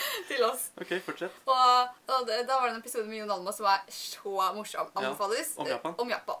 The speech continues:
Speaker 2: Mm.
Speaker 1: For han har vært i Japan og spilt inn, for det har jo de sånne Japan-spalter, vet du,
Speaker 2: Einar
Speaker 1: i
Speaker 2: eller Jon Almaas?
Speaker 1: Jon Almaas.
Speaker 2: Ja.
Speaker 1: Og da snakker de om Japan, hvor utrolig strukturerte de er.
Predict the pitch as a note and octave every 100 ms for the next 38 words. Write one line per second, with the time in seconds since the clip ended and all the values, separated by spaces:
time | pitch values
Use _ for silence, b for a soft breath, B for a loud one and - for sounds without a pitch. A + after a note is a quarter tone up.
0 | - D3 A#3+ A#3 G#3 G#3 F3 - G3 A3
1 | G3 A3 A3 - F#3 - E3+ F3 F#3+ A3+
2 | A#3 F#3 F#3+ G#3+ G3+ F#3 D#3+ F3+ F3+ F3+
3 | F3 - D4 - - D#3 C3+ D#3+ D#3+ C3
4 | C3 C3 A2+ - A3+ C#4 A#3+ G#3 C#4 -
5 | _ - A#3+ D#4 D#4+ D#4+ G#3 A3+ G#3+ F3+
6 | - G#3 G3+ G#3 G#3 B B B - C4
7 | - - C4 A3 E3 F3 G3 A#3+ A3+ A#3+
8 | A#3 F#3 - G3 E3 E3+